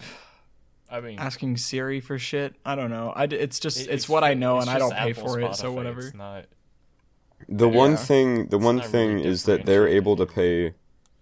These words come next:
Speaker 3: artists more because they make more money. Because
Speaker 2: Yeah.
Speaker 3: Spotify has to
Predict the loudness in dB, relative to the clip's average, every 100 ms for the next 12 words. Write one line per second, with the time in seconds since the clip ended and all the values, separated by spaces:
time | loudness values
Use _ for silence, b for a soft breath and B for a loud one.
0 | _ -2 0 0 -2 -6 -8 -6 -4 -2
1 | -2 -2 -6 -14 -8 -6 -4 -4 -4 -2
2 | -2 -2 -4 -6 -8 -6 -6 -6 -6 -8
3 | -10 _ _ _ _ _ -4 -2 -2 -2
4 | -2 4 6 6 4 4 4 0 -2 -4
5 | -4 -4 -4